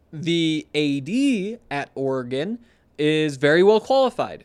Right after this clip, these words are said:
Um, he was the, I believe, the chair of the College Football Playoff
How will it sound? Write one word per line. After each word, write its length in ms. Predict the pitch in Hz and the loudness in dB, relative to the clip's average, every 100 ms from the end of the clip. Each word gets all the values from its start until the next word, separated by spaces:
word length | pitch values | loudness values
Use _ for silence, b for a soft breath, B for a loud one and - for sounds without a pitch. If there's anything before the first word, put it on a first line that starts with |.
| - | -8
Um, 220 | 131 127 | -6 -4
he 120 | 139 | 0
was 220 | 165 160 | 0 0
the, 580 | 143 151 147 139 135 131 _ _ - | 0 2 4 2 0 -2 _ _ -8
I 60 | |
believe, 340 | 147 156 185 180 | -4 -2 -2 0
the 100 | 175 | -2
chair 800 | - - - 160 170 196 226 - | -2 -10 -2 2 2 2 0 0
of 120 | 156 151 | -2 -2
the 80 | |
College 300 | 156 160 160 | 0 2 0
Football 380 | - 170 165 160 | -2 -2 0 -2
Playoff 580 | - 160 156 151 147 | -2 0 2 2 0